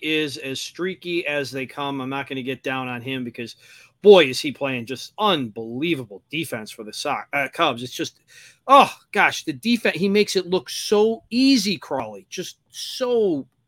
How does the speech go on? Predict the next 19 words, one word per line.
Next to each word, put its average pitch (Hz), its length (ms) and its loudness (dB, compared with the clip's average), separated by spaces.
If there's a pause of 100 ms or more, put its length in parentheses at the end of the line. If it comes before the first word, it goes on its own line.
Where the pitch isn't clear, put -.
easy 254 480 -2
how 143 100 -8
well 196 280 -4
he 175 100 -2
does 208 240 -6
it. 156 120 -8 (280)
And 165 100 -6
I 170 60 -2
just 165 180 -6
love 180 380 2
how 156 160 -2
Nico 160 340 -2
Hoerner 156 380 -2
has 127 140 -4
made 139 200 -2
the 135 80 -4
transition 131 560 -6
from 123 140 -14
being 135 240 -4